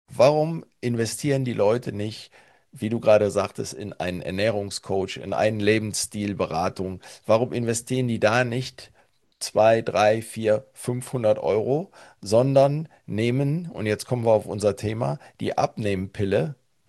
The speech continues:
täglich, weil die muss nämlich täglich genommen werden, ja? Die muss täglich genommen werden, die Abnehmpille.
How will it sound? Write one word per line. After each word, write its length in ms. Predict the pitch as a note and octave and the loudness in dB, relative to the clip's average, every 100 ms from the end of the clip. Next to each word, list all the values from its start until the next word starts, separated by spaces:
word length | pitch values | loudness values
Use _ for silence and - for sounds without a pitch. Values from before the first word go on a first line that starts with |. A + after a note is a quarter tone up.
| _ | _
täglich, 880 | C3 D3 F3 - F#2+ C3 - - _ _ _ _ | 2 4 2 0 0 0 -4 -16 _ _ _ _
weil 200 | - G#2+ | 2 4
die 120 | B2+ | 2
muss 240 | C3 C3 | 0 -2
nämlich 300 | A2+ A2+ G#2 | -2 -4 -6
täglich 440 | - D#3 D3+ A2+ - | 0 0 0 -6 -4
genommen 480 | F#2 E2+ E2 F2 | -4 -4 -6 -4
werden, 460 | F2 E2+ F2 A2 D#3+ - - - _ | 0 2 0 -4 -8 -10 -20 -20 _
ja? 280 | G2 D3+ G3 - - - | 0 0 -2 -12 -20 -12
Die 80 | A2 | -4
muss 240 | A2 A#2+ - | -2 -2 -2
täglich 540 | C3+ C3+ C#3+ - C3 | 0 0 0 -8 -6
genommen 360 | C3+ B2 B2 A#2+ | -2 -2 -2 2
werden, 220 | A#2+ A#2 | 2 2
die 140 | A#2+ | -2
Abnehmpille. 640 | A2+ B2+ A2+ A2+ A2+ A2+ | -2 -2 -4 -6 -4 -4